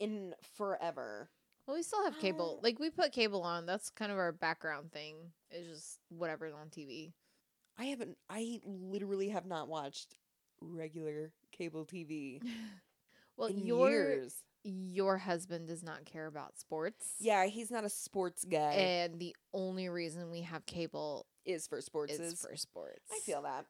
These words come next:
Speaker 2: And I, and then I just, like, it's, it's plugged in. I don't have to
Speaker 1: You don't have to dick with
Speaker 2: I
Speaker 1: it.
Speaker 2: don't have to search through, pick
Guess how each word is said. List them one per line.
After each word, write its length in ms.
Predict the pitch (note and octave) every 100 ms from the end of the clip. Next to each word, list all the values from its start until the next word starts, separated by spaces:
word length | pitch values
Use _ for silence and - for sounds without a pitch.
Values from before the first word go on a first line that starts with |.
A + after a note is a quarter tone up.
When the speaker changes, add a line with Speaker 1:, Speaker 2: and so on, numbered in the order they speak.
| -
Speaker 2:
And 300 | G#3+ G3+ F#3
I, 260 | G3 G3 F#3+ F3 - -
and 180 | F#3+ F#3
then 120 | F3
I 120 | E3
just, 280 | E3+ E3 -
like, 180 | E3+ -
it's, 180 | - F3+ - _ _ _ _ _
it's 120 | G4+ -
plugged 280 | - A4 A#4+ A4+
in. 140 | F3
I 40 | F3
don't 140 | A3
have 180 | A#3 A#3+
to 140 | - A3 F#3 - - - - - - _
Speaker 1:
You 120 | D#4
don't 100 | C4+
have 100 | A3+
to 60 | F#3
dick 200 | F3 D#3
with 120 | D3+
Speaker 2:
I 60 | B3+
Speaker 1:
it. 40 |
Speaker 2:
don't 100 | C#4+
have 120 | C#4+
to 120 | C#4
search 480 | B3+ - B3+ A#3 - -
through, 760 | B3+ B3 A3 G3 F#3+ F#3 F3+
pick 240 | - G#3+